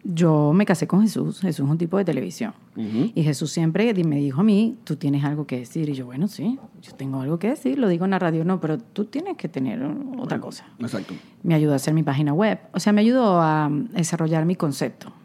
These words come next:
Speaker 1: hacia dónde iba.
Speaker 2: Ahí comenzó Erika tipo web.
Speaker 1: Tipo web,
Speaker 2: Ajá.
Speaker 1: exactamente. Yo escribía unas editoriales que eran lo suficientemente cómicas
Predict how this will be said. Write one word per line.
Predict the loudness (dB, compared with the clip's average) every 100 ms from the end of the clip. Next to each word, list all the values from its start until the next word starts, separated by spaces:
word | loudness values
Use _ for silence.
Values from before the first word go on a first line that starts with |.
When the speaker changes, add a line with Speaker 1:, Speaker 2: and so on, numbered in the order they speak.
| -6
Speaker 1:
hacia | -4 0 2
dónde | 4 2
iba. | 0 -8 -2
Speaker 2:
Ahí | 4
comenzó | 6 4 4
Erika | 4 6 6 4 4
tipo | 2 0
web. | -2 -4 -10 -4
Speaker 1:
Tipo | -2 0
web, | -2 -4
Speaker 2:
Ajá. | -8 -4
Speaker 1:
exactamente. | -2 0 2 2 0 -6 _ _ _ _ -20 _ _
Yo | 2 2
escribía | 6 6 6
unas | 6 4
editoriales | 4 4 4 4 4 0 -2 -20 -20 -20 -20 -2
que | 4 6
eran | 6 6 4
lo |
suficientemente | 2 0 0 0 2 2 2 2
cómicas | 4 4 2 0 -2